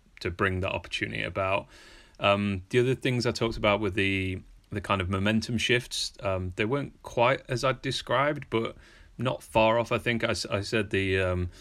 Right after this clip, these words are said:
the Hansen header clear, cleared off the line was, you know, straight down the other end and scored, which isn't quite accurate. The ball actually went out of play, and then there was, uh, you know, obviously a, a fresh passage of play that actually led to that goal. Um,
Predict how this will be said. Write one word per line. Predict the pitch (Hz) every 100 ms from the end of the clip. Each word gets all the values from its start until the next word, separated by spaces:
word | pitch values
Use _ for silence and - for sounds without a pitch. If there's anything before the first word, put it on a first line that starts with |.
| - - -
the |
Hansen | 98 101 101 107
header | 101 98
clear, | 90 98 95
cleared | - - 95
off | 90
the | 95
line | 92 90 87 90 - - - -
was, | 87 82 - - 107
you | 87
know, | 85
straight | - - 101 -
down | 92 90
the | 90
other | 87
end | 87 87 85 -
and | - 87
scored, | - 92 90 87
which | 90
isn't | 98 92 -
quite | - 101 98
accurate. | 92 101 95
The | 95
ball | 87 92
actually | - -
went | 95
out | 101 92
of | -
play, | 95 90 87
and | 85
then | 85
there | 82
was, | 98 - - - - - -
uh, | - - -
you | 107
know, | 95 -
obviously | 98 - 95
a, | 101 - -
a |
fresh | - 117 92 -
passage | - 104 - 87
of | 85
play | - 95 87
that | -
actually | - - 90
led | 90 92
to | -
that | 92 -
goal. | 92 90 87 - - - - -
Um, | 98 98 98 95 95